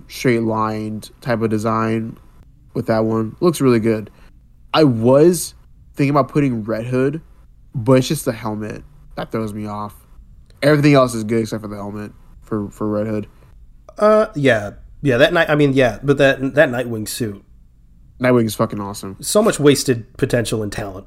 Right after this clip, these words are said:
Speaker 2: <laughs> on that show.
Speaker 1: Really.
Speaker 2: But, uh, <laughs> yeah, the last one on mine is, again, for accuracy reasons, Rorschach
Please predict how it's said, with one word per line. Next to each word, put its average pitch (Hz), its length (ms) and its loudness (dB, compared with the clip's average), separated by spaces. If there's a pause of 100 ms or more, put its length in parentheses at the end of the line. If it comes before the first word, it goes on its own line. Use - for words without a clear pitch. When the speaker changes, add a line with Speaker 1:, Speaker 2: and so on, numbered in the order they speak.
(120)
Speaker 2:
<laughs> 123 120 2
on 151 200 6
that - 160 -2
show. - 420 0 (680)
Speaker 1:
Really. 107 560 -2 (960)
Speaker 2:
But, 123 180 -2
uh, 123 320 0 (420)
<laughs> - 220 2
yeah, 175 300 4 (360)
the 156 100 2
last 196 260 4
one 190 120 4
on 139 120 4
mine 147 520 2
is, 117 580 0
again, 135 440 2
for 123 160 -4
accuracy 143 520 0
reasons, 123 540 -4
Rorschach 131 580 -4